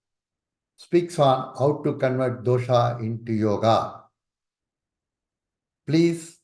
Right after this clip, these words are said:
see till end. And one more announcement.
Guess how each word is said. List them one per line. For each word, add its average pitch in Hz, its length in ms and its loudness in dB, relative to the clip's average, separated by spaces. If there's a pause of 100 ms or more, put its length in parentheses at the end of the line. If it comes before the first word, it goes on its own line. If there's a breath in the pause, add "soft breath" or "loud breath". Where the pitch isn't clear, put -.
(100)
see 160 400 -6
till 139 280 2
end. 117 400 2 (2250)
And 165 440 2 (720)
one 147 180 2
more 170 200 8
announcement. 151 720 4